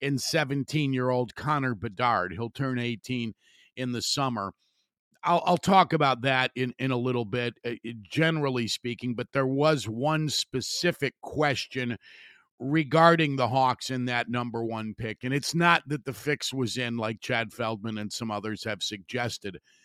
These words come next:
This is rigged. The N H L has to have one of its charter franchises matter again.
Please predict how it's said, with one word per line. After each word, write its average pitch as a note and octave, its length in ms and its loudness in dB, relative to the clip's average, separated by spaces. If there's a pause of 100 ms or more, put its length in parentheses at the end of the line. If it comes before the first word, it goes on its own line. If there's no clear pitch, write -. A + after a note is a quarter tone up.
(340)
This B2+ 340 -4
is G#2+ 200 -4
rigged. B2 400 -2
The B2+ 180 -4
N F#3 120 2
H E3+ 260 0
L E3+ 240 4
has D#3+ 300 4
to D3+ 120 2
have D3+ 300 4
one D#3+ 160 0
of D#3 100 -2
its C3+ 160 -6
charter D#3+ 400 4
franchises D3 1040 0
matter D3+ 540 4
again. B2+ 480 -2